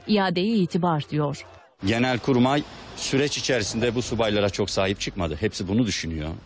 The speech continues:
Speaker 2: Yargı sürecinde bir kenarda duruldu birazcık. Ama şimdi bir fırsattır. Genelkurmay Başkanlığı için tarihi bir fırsattır. Yaş, e, sonucu mutlak surette bunların iadelerine itibar edilip, e, bunların kahraman birer subay oldukları kamuoyuna mutlak surette ilan edilmeli.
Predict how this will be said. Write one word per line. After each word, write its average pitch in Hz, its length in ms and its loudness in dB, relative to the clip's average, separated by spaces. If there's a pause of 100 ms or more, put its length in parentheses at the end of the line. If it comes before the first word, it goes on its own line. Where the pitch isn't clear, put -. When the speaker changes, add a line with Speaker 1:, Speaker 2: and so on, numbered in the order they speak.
(180)
Speaker 2:
Yargı 104 300 0
sürecinde 101 580 2
bir 101 140 0 (220)
kenarda 92 480 2
duruldu 78 340 -2
birazcık. 82 400 -4 (480)
Ama 101 200 4
şimdi 135 380 4
bir 113 100 2
fırsattır. - 680 -2 (180)
Genelkurmay 104 640 2
Başkanlığı 95 380 2
için 85 180 -2
tarihi 82 420 2
bir 175 80 4
fırsattır. 113 600 0 (480)
Yaş, 120 380 0
e, 90 240 2
sonucu 98 560 2 (200)
mutlak 127 460 0
surette 95 600 0
bunların 101 380 4
iadelerine 87 580 2
itibar 98 360 0
edilip, 92 280 2 (480)
e, 90 280 2
bunların 104 380 4
kahraman 107 500 2
birer 98 140 4
subay 95 240 0
oldukları 87 340 0
kamuoyuna 87 580 2
mutlak 101 300 -4
surette 80 340 -2
ilan 76 340 0
edilmeli. 76 400 -6